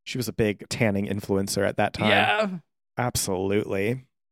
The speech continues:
Speaker 1: But I, no, I do the tinted. Not sponsored, but my, that's the one I really want. I want the La Roche-Posay sponsorship for myself, and that's the one I'll never secure.
Speaker 2: Oh, their stuff is good.
Speaker 1: Yeah.
Speaker 2: Wearing it right now.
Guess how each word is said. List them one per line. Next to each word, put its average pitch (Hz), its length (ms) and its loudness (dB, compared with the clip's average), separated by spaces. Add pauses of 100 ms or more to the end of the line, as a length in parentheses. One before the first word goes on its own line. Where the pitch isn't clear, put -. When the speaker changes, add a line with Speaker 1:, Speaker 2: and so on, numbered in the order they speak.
Speaker 1:
But 95 360 2
I, 107 840 2
no, 98 320 -4
I 110 100 0
do 117 140 0
the 113 100 0
tinted. 98 580 -2 (320)
Not 123 220 6
sponsored, 127 400 6
but 107 180 6
my, 110 140 0
that's 139 320 6
the 165 100 0
one 131 140 8
I 107 60 8
really 101 320 8
want. 90 240 -2
I 117 60 6
want 127 260 6
the 135 100 8
La 117 140 8
Roche-Posay 107 840 6
sponsorship 95 580 -2
for 92 100 -4
myself, 95 440 -2
and 113 120 2
that's 123 240 6
the 131 100 4
one 110 160 6
I'll 101 220 -2
never 110 260 4
secure. - 400 -4
Speaker 2:
Oh, 113 420 -2 (480)
their 110 140 -2
stuff 107 280 -2
is 110 140 -2
good. 208 400 8
Speaker 1:
Yeah. 117 140 4
Speaker 2:
Wearing 127 180 6
it 165 120 4
right 202 160 8
now. 392 380 4